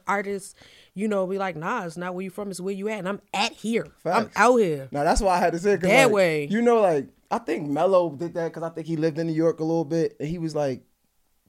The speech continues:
Speaker 2: talking about it like, "Nah, bro, you from here, man. We need that, especially Baltimore. We need all the presents we can get."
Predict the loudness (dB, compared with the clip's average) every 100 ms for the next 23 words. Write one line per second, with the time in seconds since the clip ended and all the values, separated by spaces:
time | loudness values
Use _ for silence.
0 | -10 -6 -4 -2 -2 0 0 -2 -4 -6
1 | -4 -4 -4 -4 -4 -8 -4 -2 0 2
2 | 2 2 2 2 4 2 2 -2 -2 0
3 | 0 -2 -6 -6 -6 -6 -6 -6 -2 2
4 | 2 2 0 -2 -6 -8 -8 -10